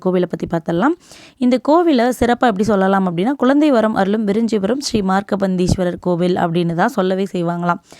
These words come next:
அதுக்கு காரணம் என்னன்னு பார்த்துடலாமா? திருவண்ணாமலையில ஜோதியா இருக்கும்போது ஈசனுடைய திருமுடியை கண்டதா பொய் சொன்ன பிரம்மனுக்கு சிவபெருமான் சாபமிடுறாரு.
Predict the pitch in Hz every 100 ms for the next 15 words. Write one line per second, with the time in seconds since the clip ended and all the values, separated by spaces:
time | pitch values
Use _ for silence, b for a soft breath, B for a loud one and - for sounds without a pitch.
0 | B B 180 180 202 196 214 202 190 190
1 | 190 185 190 202 285 285 B B B B
2 | 262 330 330 294 233 196 196 185 196 233
3 | 262 233 202 196 185 180 175 262 202 b
4 | b b 254 262 240 214 208 214 220 214
5 | 208 196 185 185 180 185 185 190 202 190
6 | 180 180 196 208 170 262 262 226 190 170
7 | 247 262 240 254 226 185 175 170